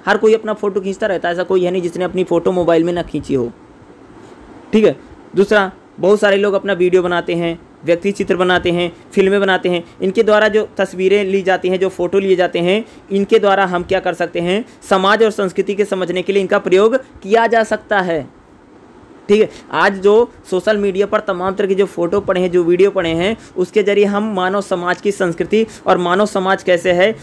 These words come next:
उसके विभिन्न दृष्टिकोणों से समझने में मदद ले सकते हैं। एक ही दृश्य की व्याख्या विभिन्न दृष्टिकोणों से की जा सकती है। एक ही दृष्टिकोण की व्याख्या,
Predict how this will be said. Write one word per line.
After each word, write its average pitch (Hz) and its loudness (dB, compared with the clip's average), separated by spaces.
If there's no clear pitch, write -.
उसके 180 0
विभिन्न 190 2
दृष्टिकोणों 185 -2
से 185 -8
समझने 170 -2
में 190 -2
मदद 175 -2
ले 175 0
सकते 170 -4
हैं। 160 -4
एक 233 6
ही 226 0
दृश्य 220 -2
की 220 -4
व्याख्या 196 -2
विभिन्न 190 0
दृष्टिकोणों 185 -2
से 196 -4
की 190 -4
जा 175 2
सकती 160 -2
है। 135 0
एक 202 4
ही 233 2
दृष्टिकोण 202 -2
की 196 -6
व्याख्या, 175 -2